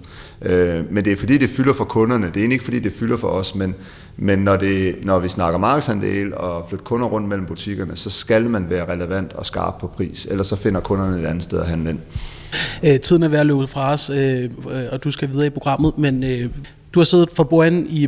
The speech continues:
Speaker 2: mindre end et år, har lige landet rekordoverskud, øh, nej, rekordomsætning, undskyld.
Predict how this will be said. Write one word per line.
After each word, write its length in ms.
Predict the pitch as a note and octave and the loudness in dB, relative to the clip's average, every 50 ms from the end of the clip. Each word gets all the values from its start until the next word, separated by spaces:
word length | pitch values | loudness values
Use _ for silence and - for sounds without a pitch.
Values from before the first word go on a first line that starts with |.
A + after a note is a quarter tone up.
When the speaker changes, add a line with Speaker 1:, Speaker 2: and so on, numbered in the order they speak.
| B2+ - | 0 2
Speaker 2:
mindre 260 | D#3 D#3+ D#3+ E3 F3 | 2 4 4 6 4
end 100 | E3 D3+ | 4 4
et 60 | C#3 | 4
år, 360 | C#3+ D#3+ D#3 D#3+ D3 - - - - | 4 4 2 2 -2 -8 -12 -8 -4
har 120 | - D3+ | -2 0
lige 140 | D3+ E3 E3 | 2 2 2
landet 360 | D3+ D3+ D3 D3+ C#3+ B2+ B2 | 4 4 4 4 4 2 0
rekordoverskud, 1120 | C#3+ C#3 - - D3+ D#3 D#3+ E3+ - - C#3 C3+ C#3 C#3+ D3+ - - - D#3+ D#3 D#3+ E3 E3 - - - - | -2 -2 0 2 4 4 4 2 0 0 0 2 2 2 0 -2 -2 -2 0 0 0 0 -2 -6 -12 -6 0
øh, 240 | D3+ D3+ C#3 C3+ C3 - | 2 4 4 4 4 4
nej, 160 | D#3 D#3 C#3+ C#3+ | 2 2 2 0
rekordomsætning, 920 | D3 D3 - F3 F3 - - D#3+ F3+ F3+ - - E3 D3+ D3 D3 C#3+ - | -2 0 0 0 0 2 2 0 2 2 0 0 -2 -2 -2 -4 -4 -4
undskyld. 360 | - D3+ D3+ - - D#3+ C#3 | -4 -6 -6 -4 -6 -6 -6